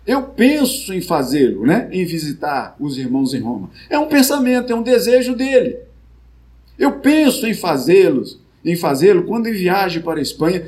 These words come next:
pois espero que de passagem, né, por aí, por vocês, pensar e esperar e ter desejo."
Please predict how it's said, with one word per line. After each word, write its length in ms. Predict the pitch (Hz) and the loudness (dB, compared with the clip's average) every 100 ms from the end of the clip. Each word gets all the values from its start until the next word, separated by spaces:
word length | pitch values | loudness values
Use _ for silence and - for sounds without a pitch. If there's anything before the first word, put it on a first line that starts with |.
| - - | -12 -4
pois 220 | 233 277 | 0 0
espero 840 | 277 254 - 202 254 277 240 196 185 | -2 -6 -4 4 4 4 2 2 0
que 120 | 185 | -2
de 120 | 175 | -8
passagem, 960 | 175 160 - - 233 233 185 156 139 214 - _ - | -8 -8 -10 -10 -10 -6 -6 -6 -6 -6 -12 _ -2
né, 380 | 160 247 - - - | 0 0 -4 -10 2
por 180 | 185 | 4
aí, 320 | 160 156 165 - - _ - | 4 0 -4 -8 -20 _ -8
por 100 | 156 | -4
vocês, 500 | 135 127 190 202 - - - - - - | -4 2 2 2 -4 -18 -20 -20 -20 -4
pensar 920 | 254 277 - - 208 226 190 131 - - - - - - - - _ _ | 2 4 2 -2 -2 0 -2 -4 -14 -20 -20 -20 -20 -20 -20 -20 _ _
e 140 | 180 233 | -2 0
esperar 1000 | 214 226 214 170 180 214 147 - - - _ _ _ _ - | -2 0 2 4 4 0 -2 -6 -16 -20 _ _ _ _ -6
e 80 | 185 | -2
ter 260 | 180 240 | 4 4
desejo." 840 | 214 202 147 226 233 175 123 - | 6 4 6 4 6 4 2 -8